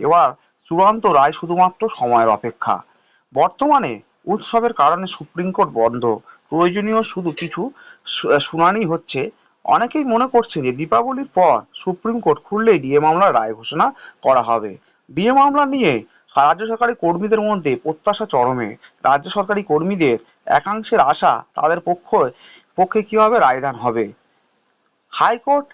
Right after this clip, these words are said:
এবং স্যাট রাজ্য সরকারি কর্মীদের পক্ষেই রায় দিয়েছিল। সুপ্রিম কোর্টও রাজ্য সরকারি কর্মীদের বকেয়া ডিএ পঁচিশ শতাংশ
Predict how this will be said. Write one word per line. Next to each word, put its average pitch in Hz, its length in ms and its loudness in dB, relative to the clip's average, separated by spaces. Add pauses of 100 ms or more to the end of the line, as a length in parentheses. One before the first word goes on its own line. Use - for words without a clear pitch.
(160)
এবং 190 200 4 (300)
স্যাট 175 320 4 (320)
রাজ্য 143 240 0 (100)
সরকারি 202 260 0 (100)
কর্মীদের 170 460 2 (260)
পক্ষেই 180 440 2
রায় 127 220 2
দিয়েছিল। 123 360 -6 (680)
সুপ্রিম 220 480 -2
কোর্টও 240 240 2 (140)
রাজ্য 143 220 2
সরকারি 208 460 -2 (420)
কর্মীদের 185 520 0 (380)
বকেয়া 151 380 4 (120)
ডিএ 175 200 0 (120)
পঁচিশ 175 340 -6
শতাংশ 202 320 -2